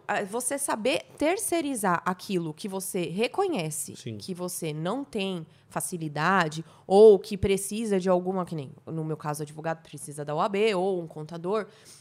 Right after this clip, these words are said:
Speaker 1: é muito mais inteligente pra você melhorar e aumentar o valor agregado da sua hora.
Speaker 2: Claro.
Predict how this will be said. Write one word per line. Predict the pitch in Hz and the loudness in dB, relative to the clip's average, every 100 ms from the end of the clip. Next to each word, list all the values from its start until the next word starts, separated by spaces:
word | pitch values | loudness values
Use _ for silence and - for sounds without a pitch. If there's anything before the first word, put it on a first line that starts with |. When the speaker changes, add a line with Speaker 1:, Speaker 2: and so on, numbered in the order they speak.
| _ _ | _ _
Speaker 1:
é | - 202 214 | 2 4 4
muito | 226 330 427 | 2 -2 -2
mais | 320 262 | -2 -4
inteligente | 247 254 240 220 196 208 - - | -4 0 0 0 0 -2 -2 -6
pra | - | -4
você | 269 254 - 233 - - _ - | -4 -4 -2 -2 -2 -8 _ -10
melhorar | 220 262 403 466 349 208 180 247 339 - - | -2 2 4 4 4 4 2 2 -2 -10 -6
e | 214 220 | 0 4
aumentar | 240 339 415 440 - 214 | 4 4 -2 -4 0 2
o | |
valor | 277 262 240 | 2 0 0
agregado | 240 226 196 180 | 0 0 0 0
da | 190 | -4
sua | - 339 480 | -4 -2 2
hora. | 254 180 | 2 2
Speaker 2:
Claro. | 123 113 107 | 0 -2 -4